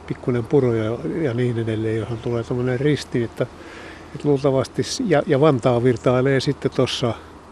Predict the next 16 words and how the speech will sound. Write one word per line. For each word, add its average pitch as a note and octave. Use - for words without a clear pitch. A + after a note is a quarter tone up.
olisiko A#2+
tästä B2
neljä B2+
viisisataa B2
metriä A#2
sinne, A#2+
niin G#2+
si-, -
siellä A2+
ta-, -
ta-, D3+
taustalla, A2
että, B2
että -
kyllä C3
tässä -